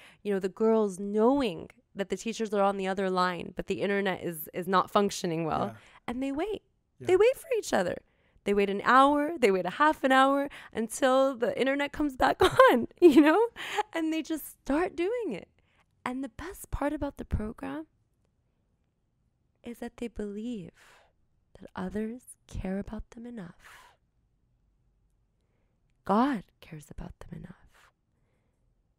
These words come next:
Speaker 1: that they can actually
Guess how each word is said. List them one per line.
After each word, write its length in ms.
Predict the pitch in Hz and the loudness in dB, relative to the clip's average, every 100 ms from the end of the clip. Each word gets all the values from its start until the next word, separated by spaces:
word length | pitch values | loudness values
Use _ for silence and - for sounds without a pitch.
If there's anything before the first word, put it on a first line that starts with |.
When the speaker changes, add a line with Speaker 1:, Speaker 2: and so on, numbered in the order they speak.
| _ _ _ _ _ 190 | _ _ _ _ _ -14
Speaker 1:
that 140 | - | -10
they 140 | 202 214 | -8 -8
can 300 | - 196 180 - | -10 -16 -14 -12
actually 880 | 208 - - - 214 220 226 240 | -12 -14 -20 -18 -16 -14 -14 -16